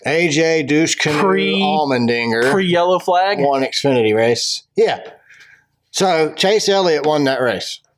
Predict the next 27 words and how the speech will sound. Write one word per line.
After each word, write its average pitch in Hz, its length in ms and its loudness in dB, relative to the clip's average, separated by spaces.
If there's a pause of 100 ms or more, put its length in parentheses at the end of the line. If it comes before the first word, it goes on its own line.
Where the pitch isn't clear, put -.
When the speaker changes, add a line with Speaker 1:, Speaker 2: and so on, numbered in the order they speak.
(220)
Speaker 1:
Everything 220 460 0
after 185 280 0
lap 151 320 -2
five 147 460 -2 (460)
was 127 140 0
a 120 60 4
wash. 120 520 -2 (1040)
There 170 140 0
was, 143 280 -2
that 165 200 0
was 185 180 0
just 170 260 -2
it. 175 260 -4 (420)
The 190 80 0
race. 226 280 2
Speaker 2:
Did 202 120 -4
you 240 120 2
notice 247 340 2
Speaker 1:
they 247 80 2
Speaker 2:
it 285 80 0
was 302 160 0
Speaker 1:
didn't, 185 260 -2
they 240 140 2
didn't 311 320 0
pass 190 640 0
at 165 180 -2
all. 165 480 -2